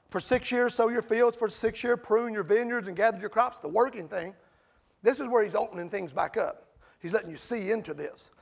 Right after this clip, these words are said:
"But in the seventh year, the land is to have a year of Sabbath rest." That's, that's the same thing we're covering right there. "To the Lord.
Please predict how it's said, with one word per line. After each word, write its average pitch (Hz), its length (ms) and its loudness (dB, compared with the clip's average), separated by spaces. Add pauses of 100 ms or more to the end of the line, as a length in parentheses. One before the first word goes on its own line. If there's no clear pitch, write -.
(220)
"But 233 120 6
in 262 80 2
the 262 80 2
seventh 349 400 2
year, 208 340 2
the 190 120 0
land 233 300 4
is 196 100 -8
to 185 120 0
have 196 160 2
a 180 60 -4
year 196 200 0
of 190 80 -4
Sabbath 226 460 -2
rest." 135 340 -8 (400)
That's, - 280 -8 (160)
that's 208 120 -14
the - 80 -20
same 240 180 -2
thing 226 160 -6
we're 190 100 -8
covering 202 360 -6
right 196 160 -12
there. - 140 -16 (1160)
"To 202 100 0
the 220 80 6
Lord. 269 360 0